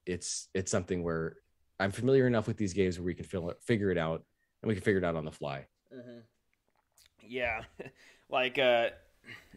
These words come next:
Speaker 2: I've noticed that, like, is there anything that you can, like, remember of, like, it just kinda caught you off guard and you just had to, like, go with the fly, like, "Okay, this is what we're doing." Like, is there anything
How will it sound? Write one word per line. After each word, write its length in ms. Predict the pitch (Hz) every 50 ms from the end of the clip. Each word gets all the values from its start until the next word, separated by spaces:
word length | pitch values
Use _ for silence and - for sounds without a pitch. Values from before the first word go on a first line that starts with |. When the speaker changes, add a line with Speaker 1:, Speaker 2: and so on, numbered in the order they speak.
| - - _ _
Speaker 2:
I've 140 | 127 135 135
noticed 380 | 139 151 147 143 143 139 - -
that, 240 | 135 127 120 120 120
like, 240 | 120 113 107 107 - - - - - _ _ _ _
is 160 | - 151 156 147
there 100 | 175 190
anything 440 | 185 180 170 143 - 160 160 160 151
that 60 | 139
you 160 | 135 131 127
can, 140 | 127 127 120
like, 160 | 117 117 110 113
remember 480 | 110 110 110 113 113 110 107 104 104
of, 220 | 98 98 98 90 95
like, 260 | 98 95 95 92 - -
it 160 | - 104 110 107
just 140 | 110 104
kinda 220 | - 120 113 107 104
caught 260 | - - 113 101 71
you 120 | 92 110 104
off 200 | 98 98 92 90
guard 400 | - 98 98 98 95 92 92 95
and 80 | 90
you 80 | 92 92
just 160 | 95 98 -
had 80 | 98 98
to, 80 | 98
like, 200 | 95 92 92 90
go 140 | 92 95 92 95
with 100 | 98 -
the 60 | 92
fly, 320 | - - 98 95 92 95 92
like, 240 | 95 90 92 85
"Okay, 360 | 131 190 214 208 - 175 156 147
this 180 | 156 165 151 147
is 80 | 147 139
what 160 | 143 143 131
we're 100 | 123 120
doing." 320 | 113 117 123 123 120 120 117
Like, 140 | 113 113 113
is 80 | 113
there 100 | 117 143
anything 360 | 156 160 156 151 143 135 127